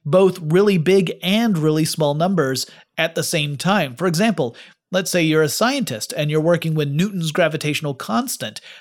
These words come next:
That is a very small number that starts with a decimal, then you have ten zeros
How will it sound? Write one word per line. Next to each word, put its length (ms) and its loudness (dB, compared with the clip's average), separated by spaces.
That 280 2
is 160 2
a 100 4
very 380 2
small 280 0
number 360 2
that 160 -4
starts 320 -2
with 140 0
a 60 0
decimal, 600 0
then 200 0
you 80 2
have 260 0
ten 760 -2
zeros 840 0